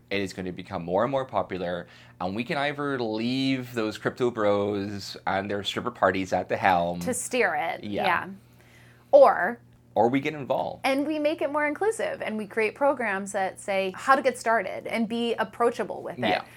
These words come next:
Speaker 2: And create content and workshops and events that welcome people that might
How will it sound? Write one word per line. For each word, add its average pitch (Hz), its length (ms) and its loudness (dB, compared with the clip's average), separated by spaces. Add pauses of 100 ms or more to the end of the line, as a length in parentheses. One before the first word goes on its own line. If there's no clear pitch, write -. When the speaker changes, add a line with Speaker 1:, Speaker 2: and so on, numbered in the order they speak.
(360)
Speaker 2:
And 185 540 -2
create 208 460 -2
content 247 500 -4
and 190 340 -4
workshops 214 520 2
and 185 120 -4
events 208 560 -4
that 185 360 2
welcome 190 600 0
people 180 500 -4
that 175 320 0
might 196 280 -6